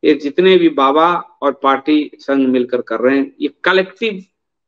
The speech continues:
कलेक्टिव रूप से हिंदू समाज को तोड़ने का प्रयास है, कलेक्टिव रूप से। इसमें से एक बाबा है कथावाचक, जो, जो अरब से पैसा लाता है, "या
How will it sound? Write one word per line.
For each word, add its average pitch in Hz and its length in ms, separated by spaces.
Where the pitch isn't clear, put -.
कलेक्टिव 202 520
रूप 190 180
से 190 160
हिंदू 160 300
समाज 131 400
को 147 100
तोड़ने 120 440
का 117 100
प्रयास 107 400
है, 107 60
कलेक्टिव 123 520
रूप 92 140
से। - 180
इसमें 180 240
से 185 80
एक 185 200
बाबा 180 240
है 185 60
कथावाचक, 156 520
जो, 151 120
जो 151 140
अरब 156 220
से 160 120
पैसा 143 280
लाता 127 300
है, 151 80
"या - 260